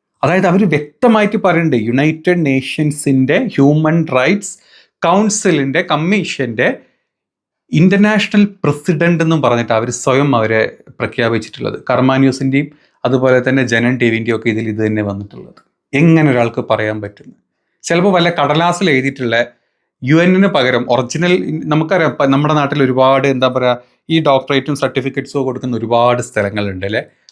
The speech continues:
അതായത് ഭയങ്കരമായിട്ട് ഇപ്പം, ഏ, ലോക റെക്കോർഡാണ്. നോക്കുമ്പോ നമ്മള് ഇതിലാവില്ല. ഏ, ഗിന്നസ് വേൾഡ് റെക്കോർഡിന് പകരം വേറെ വല്ല പേരിലും വേൾഡ് റെക്കോർഡ് എന്നും പറഞ്ഞ് കൊടുത്തിട്ട് സ്വയം റെക്കോർഡ് പൈസ കൊടുത്ത് വാങ്ങാൻ പറ്റുന്ന ചില പരിപാടികളുണ്ട്. അതല്ലെങ്കിൽ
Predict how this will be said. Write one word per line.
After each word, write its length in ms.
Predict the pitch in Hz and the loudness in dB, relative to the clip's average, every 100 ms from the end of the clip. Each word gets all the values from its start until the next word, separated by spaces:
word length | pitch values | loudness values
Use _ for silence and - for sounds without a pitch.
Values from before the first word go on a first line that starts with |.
| _ | _
അതായത് 280 | 117 117 123 - | 0 0 0 -2
ഭയങ്കരമായിട്ട് 840 | 120 120 127 127 131 127 120 120 123 120 - _ - | -2 0 0 0 0 0 -2 0 -4 -4 -10 _ -12
ഇപ്പം, 420 | 117 127 123 123 - | -4 0 0 0 0
ഏ, 100 | 113 110 107 107 110 - - - | 2 2 2 0 -2 -6 -14 -4
ലോക 280 | 123 131 131 | 2 2 2
റെക്കോർഡാണ്. 640 | 135 127 135 123 113 104 | 0 0 0 2 0 -2
നോക്കുമ്പോ 340 | 110 107 139 143 | -4 -4 -2 0
നമ്മള് 440 | 139 131 131 139 - | 0 0 0 0 -4
ഇതിലാവില്ല. 640 | 120 135 131 113 104 - - | -2 2 2 2 0 -4 -6
ഏ, 60 | 110 | -8
ഗിന്നസ് 480 | 107 120 131 - - 208 | -4 -2 -2 -4 -12 -14
വേൾഡ് 440 | - 147 147 147 | -6 0 2 2
റെക്കോർഡിന് 460 | 147 - 151 156 147 | 0 0 0 2 0
പകരം 280 | 135 135 | 0 0
വേറെ 280 | 127 123 143 | 0 2 2
വല്ല 200 | 147 139 | 2 0
പേരിലും 440 | 135 123 120 123 117 | 0 -2 0 -2 -2
വേൾഡ് 240 | 120 120 | -2 -2
റെക്കോർഡ് 320 | 123 - 123 | -4 -2 -2
എന്നും 140 | 123 117 | -2 -4
പറഞ്ഞ് 220 | 110 117 | -4 -4
കൊടുത്തിട്ട് 480 | 113 107 117 117 117 - - | -4 -4 -6 -6 -6 -12 -20
സ്വയം 400 | - 156 160 180 | -4 0 2 2
റെക്കോർഡ് 320 | 160 - 156 151 | 0 0 0 0
പൈസ 320 | 131 123 160 | 0 -2 -2
കൊടുത്ത് 220 | 143 143 | -4 -2
വാങ്ങാൻ 320 | 127 120 120 | -2 -2 -4
പറ്റുന്ന 220 | 117 117 | -4 -6
ചില 160 | 113 107 | -4 -4
പരിപാടികളുണ്ട്. 720 | 104 101 98 98 101 101 95 - _ - | -2 -2 -4 -4 -8 -10 -12 -20 _ -2
അതല്ലെങ്കിൽ 560 | 135 139 139 135 131 | 0 2 0 0 -2